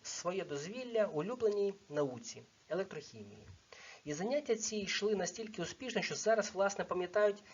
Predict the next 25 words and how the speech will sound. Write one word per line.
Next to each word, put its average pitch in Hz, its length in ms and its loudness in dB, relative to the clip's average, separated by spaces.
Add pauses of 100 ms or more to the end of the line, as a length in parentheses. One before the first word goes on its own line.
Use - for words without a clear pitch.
(120)
не 180 140 0
юриста 226 480 4
Гроува, 123 500 -2 (280)
а 147 120 2
Гроува 196 440 8
електрохіміка. 165 800 -6 (540)
Його 175 260 2
відкриття 247 580 2 (120)
в 156 200 -2
електрохімії 196 580 2
зробили 208 380 4
Гроува 180 420 4
відомим. 123 400 -4 (440)
Він 233 220 0
стає 214 360 2
членом 202 520 4
Лондонського 175 480 2
королівського 156 540 -2
товариства. 165 640 -2 (340)
Це - 180 0
щось 196 280 2
на 180 60 0
кшталт 180 480 0
національної 170 500 2
науки, 165 440 2